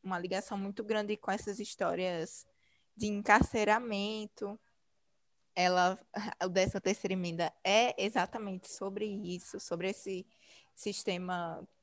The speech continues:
punitivista no, nos Estados Unidos e como, como é reflexo, é, ele trata do reflexo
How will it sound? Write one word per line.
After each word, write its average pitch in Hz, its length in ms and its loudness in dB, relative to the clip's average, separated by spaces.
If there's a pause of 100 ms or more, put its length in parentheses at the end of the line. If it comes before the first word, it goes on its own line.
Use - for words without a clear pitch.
(140)
punitivista 214 1200 -4 (640)
no, 190 280 -8
nos 180 260 -8
Estados 180 400 -2
Unidos 226 520 -8
e 233 60 -8
como, 202 1000 -10 (1900)
como 262 220 -2
é 269 40 0
reflexo, 285 800 -2 (320)
é, 202 440 -8 (320)
ele 208 180 -2
trata 208 340 0
do 220 120 0
reflexo 247 1300 0